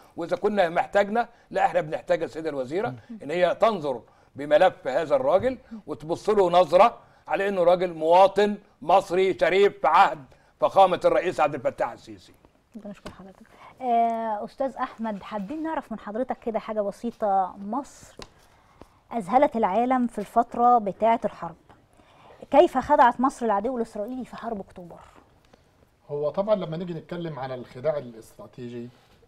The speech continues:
Speaker 3: اللي حصل في حرب أكتوبر، كان من عوامل كتير جدًا جدًا. أولًا عنصر الوقت، وده اللي عمله ال-، الرئيس،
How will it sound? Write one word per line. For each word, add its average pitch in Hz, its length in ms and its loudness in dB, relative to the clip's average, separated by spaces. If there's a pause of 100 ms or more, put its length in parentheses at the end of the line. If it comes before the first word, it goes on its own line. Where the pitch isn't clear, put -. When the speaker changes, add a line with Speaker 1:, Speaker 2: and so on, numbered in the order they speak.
(140)
Speaker 3:
اللي 113 140 -20
حصل 151 300 -8
في - 140 -20
حرب 120 420 -14
أكتوبر، 113 360 -16 (600)
كان 151 180 -6
من 156 240 -8
عوامل 151 380 -2
كتير 147 260 -8
جدًا 131 280 -10
جدًا. 113 420 -12 (720)
أولًا 170 400 2
عنصر 175 340 -2
الوقت، 139 400 0
وده 131 400 -4
اللي 123 160 -4
عمله 135 600 -2
ال-، 120 220 -8 (220)
الرئيس، 123 640 -10